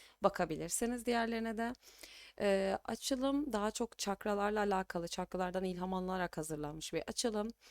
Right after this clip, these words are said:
Tamamen bu destenin orijinal açılımlarından bir tanesi. Kök,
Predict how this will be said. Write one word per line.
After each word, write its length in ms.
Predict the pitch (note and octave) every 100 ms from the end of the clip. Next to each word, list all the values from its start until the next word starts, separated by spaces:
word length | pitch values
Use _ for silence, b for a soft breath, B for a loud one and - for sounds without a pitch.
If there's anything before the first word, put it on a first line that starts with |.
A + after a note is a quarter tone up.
| B
Tamamen 460 | - G3 F#3+ F#3+ F#3
bu 100 | G3+
destenin 340 | F#3+ - F#3+
orijinal 380 | F#3 F3+ F#3 F#3+
açılımlarından 760 | F3 - D#3+ E3 E3 A3 A#3
bir 60 | G#3
tanesi. 720 | - D3+ C3+ C3+ - G#3+ E4 - B B B B B -
Kök, 540 | B3+ G3+ G#3+ -